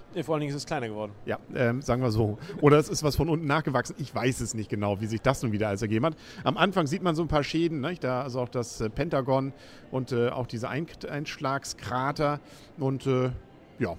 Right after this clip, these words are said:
Speaker 2: also wie gesagt, ich, äh, d-, um jetzt mal zur Wertung zu kommen, gebe dem Film durchaus eine hohe Wertung, nämlich, ähm, acht Komma fünf, weil ich fand ihn wirklich von vorn bis hinten richtig spannend und interessant und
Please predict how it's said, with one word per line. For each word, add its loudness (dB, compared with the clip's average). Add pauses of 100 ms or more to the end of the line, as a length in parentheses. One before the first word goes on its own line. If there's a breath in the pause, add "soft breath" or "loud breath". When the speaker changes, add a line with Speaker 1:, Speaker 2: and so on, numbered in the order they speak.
Speaker 2:
also 0
wie 0
gesagt, 0
ich, -8
äh, 2
d-, -8
um -2
jetzt 2
mal 2
zur -2
Wertung 2
zu -4
kommen, 2 (320 loud breath)
gebe 6
dem 2
Film 4
durchaus 2
eine 0
hohe 2
Wertung, 0
nämlich, -2
ähm, 2
acht -8
Komma -4
fünf, -6
weil -2
ich -14
fand -6
ihn -4
wirklich -6
von -6
vorn -4
bis -8
hinten -6
richtig -6
spannend -4
und -8 (300 loud breath)
interessant 0
und -4